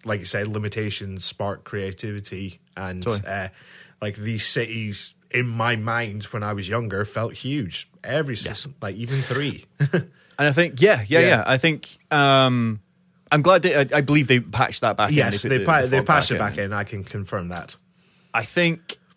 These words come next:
Speaker 2: uh, of course, yeah, you, you've been flying through, uh, Vice City just now,
Speaker 1: I
Speaker 2: haven't you?
Speaker 1: have indeed.
Speaker 2: Beautiful. Yeah,
Speaker 1: Yeah.
Speaker 2: that's nice. I
Speaker 1: We
Speaker 2: need to,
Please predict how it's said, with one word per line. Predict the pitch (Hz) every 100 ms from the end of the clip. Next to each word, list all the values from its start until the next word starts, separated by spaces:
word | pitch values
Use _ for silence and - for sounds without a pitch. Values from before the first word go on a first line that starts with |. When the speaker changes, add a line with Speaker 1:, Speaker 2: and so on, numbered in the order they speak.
| -
Speaker 2:
uh, | 139 131 127 123 123 123
of | -
course, | 131 139
yeah, |
you, | 127 110 113
you've | 113
been | 110 104 104
flying | - 113 104
through, | 110 107 107
uh, | 104
Vice | 101 101
City | - 85
just | 101 95
now, | 101
Speaker 1:
I | 107
Speaker 2:
haven't |
you? | 107
Speaker 1:
have | 135 127
indeed. | 107 143 127 - -
Speaker 2:
Beautiful. | 92 92 90 87 -
Yeah, | 90 90
Speaker 1:
Yeah. | 87
Speaker 2:
that's | 92
nice. | 87 92 -
I | 104
Speaker 1:
We |
Speaker 2:
need | 104 98
to, | 104 92